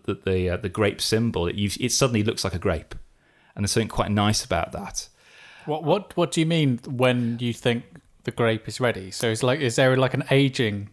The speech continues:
Speaker 2: mechanic?
Speaker 1: Yes. So in the crush pad, you've got, like, um, a scale going from one upwards. So the number of the grape you've got in your field, automatically it goes straight across into the exact same number. So you don't need to do G C S E maths like you do in Seven Wonders.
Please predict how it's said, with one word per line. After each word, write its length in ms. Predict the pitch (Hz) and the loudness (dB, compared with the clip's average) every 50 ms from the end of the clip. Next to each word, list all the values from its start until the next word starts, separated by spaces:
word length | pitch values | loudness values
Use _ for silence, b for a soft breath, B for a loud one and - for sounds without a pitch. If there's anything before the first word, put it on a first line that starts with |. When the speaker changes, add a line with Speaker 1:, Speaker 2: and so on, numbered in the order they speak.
| _ - | _ -8
Speaker 2:
mechanic? 340 | 120 - - 113 101 95 95 | -6 -4 -2 0 2 4 4
Speaker 1:
Yes. 500 | 95 90 - - - - - - - - _ B B B B | 4 4 4 4 2 2 0 -2 -6 -12 _ B B B B
So 240 | B - 117 101 - | B 2 2 2 4
in 260 | - - 139 160 160 | 6 6 8 8 8
the 80 | 143 139 | 6 4
crush 320 | - - 156 156 - - | 6 6 6 6 6 2
pad, 320 | - - 98 85 76 - - | 2 2 2 2 0 0 0
you've 200 | 104 98 - - | 0 0 2 4
got, 200 | 120 110 - - | 2 2 2 2
like, 460 | 110 98 92 90 87 - - - - - | 2 2 4 4 2 0 -4 -8 -2 0
um, 320 | 98 92 90 87 90 87 - | 4 4 4 4 4 2 0
a 60 | - | 0
scale 500 | - - - - 123 117 123 131 151 156 - - | 0 0 2 4 4 4 6 4 2 0 -2 0
going 260 | - 101 98 98 98 | 2 4 4 4 2
from 240 | 95 - 104 104 101 | 2 0 0 2 4
one 200 | 101 98 95 95 | 4 4 4 4
upwards. 720 | 98 - - - 85 78 69 - - - - - - _ B B B B B B B | 4 2 2 0 0 -2 -2 -2 -4 -4 -2 -4 -4 _ B B B B B B B
So 220 | - - 113 104 101 | 0 4 4 4 6
the 100 | 104 110 | 6 6
number 320 | 117 123 139 151 143 143 | 6 6 6 6 6 4
of 80 | 131 - | 4 4
the 80 | 123 | 2
grape 320 | - - 120 107 107 - 110 | 2 4 4 4 4 4 2
you've 140 | 101 92 | -2 0
got 160 | - - - 101 | 0 -2 -2 0
in 80 | 98 | 0
your 80 | 98 92 | 0 0
field, 380 | - - 127 120 98 92 - - _ - - _ _ - | 0 2 2 4 4 2 0 -4 _ -20 -20 _ _ 0
automatically 640 | 143 143 - 127 123 131 139 139 - 120 - 98 95 | 0 0 2 2 2 2 2 2 0 -2 0 -2 -2
it 40 | |
goes 180 | - 92 90 - | 0 0 0 0
straight 380 | - - - 135 131 131 - 123 | -2 -2 2 2 2 2 2 0
across 380 | - - 110 98 98 - - | -2 0 0 0 0 0 -4
into 200 | - 110 95 - | -4 -6 -6 -4
the 120 | - 104 98 | -2 -4 -2
exact 340 | 90 - - 98 - - | -2 0 0 0 0 -2
same 260 | - - 98 92 92 92 | -2 0 0 2 2 2
number. 280 | 87 87 85 85 87 | 2 0 0 0 -2
So 120 | - - 117 | 0 2 2
you 60 | 117 | 4
don't 160 | 131 131 127 | 4 4 2
need 140 | 131 123 - | 0 0 0
to 60 | 120 | 2
do 120 | 113 110 | 0 2
G 220 | 101 - 110 104 104 | 2 2 2 2 2
C 160 | - - 104 | 2 2 0
S 120 | 92 - | 0 2
E 120 | - 92 90 | 0 0 0
maths 400 | 85 80 82 - - - - - | 0 -2 -2 -4 -4 -4 -4 -2
like 160 | 85 82 - | -4 -4 -4
you 80 | 95 87 | -2 0
do 100 | 90 87 | 0 0
in 80 | 85 | 0
Seven 260 | - - 95 87 92 | -2 -2 -2 -2 -2
Wonders. 520 | 90 82 82 80 73 78 80 76 - - | -2 -2 -2 -4 -4 -4 -4 -4 -6 -8